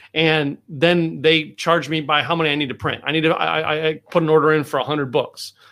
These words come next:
Great. They shipped me a hundred books. You know what I mean? Uh, five thousand books, they shipped them to me. And that was the advantage I had to do it.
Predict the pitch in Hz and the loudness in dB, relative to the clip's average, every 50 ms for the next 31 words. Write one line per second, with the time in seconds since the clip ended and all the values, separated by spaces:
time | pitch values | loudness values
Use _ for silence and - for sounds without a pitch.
0 | _ _ - 185 208 190 143 - - 131 113 - 202 - 180 151 131 135 143 135 | _ _ 2 4 4 4 4 0 -4 -4 -4 -4 -6 -6 -4 -4 -2 -2 -2 -4
1 | 123 117 131 123 - - - - - - 143 135 127 127 131 135 131 135 139 135 | -2 -4 -6 -6 -8 -12 -14 -12 -10 -8 -6 -4 -2 -2 -2 -2 -2 -2 -2 -2
2 | 127 120 _ _ _ _ _ _ _ - 143 135 135 135 - - 151 160 156 - | -4 -6 _ _ _ _ _ _ _ -2 0 2 2 2 2 2 2 2 2 2
3 | 151 156 151 131 131 127 131 120 - - 151 139 - - 156 - - 120 - - | 2 2 2 0 -2 -6 -6 -6 -6 -6 -6 -4 -4 -4 -6 -6 -8 -14 -10 -10
4 | 117 113 120 - _ _ _ _ _ _ _ _ _ - 160 156 160 165 180 202 | -12 -12 -12 -18 _ _ _ _ _ _ _ _ _ -4 -2 0 2 2 2 2
5 | 220 185 156 135 139 143 143 127 123 139 139 135 117 147 151 139 131 127 120 117 | 2 0 0 2 2 0 0 0 0 -2 0 0 2 2 2 2 2 2 0 -2
6 | - - 127 113 - | -4 -6 -6 -6 -8